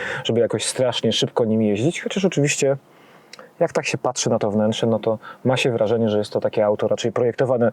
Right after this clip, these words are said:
pod kierowcę. Często mówiło się, że Mazda to jest takie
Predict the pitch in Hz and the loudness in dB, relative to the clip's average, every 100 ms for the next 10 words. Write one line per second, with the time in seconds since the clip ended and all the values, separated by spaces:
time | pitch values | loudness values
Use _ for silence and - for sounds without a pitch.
0 | - - - - 143 127 131 175 - 135 | -2 -16 -8 -6 -4 2 2 2 0 0
1 | 131 - 123 123 127 120 117 120 123 139 | 0 0 0 0 0 0 0 2 2 2
2 | 127 117 110 117 120 | 2 2 0 0 2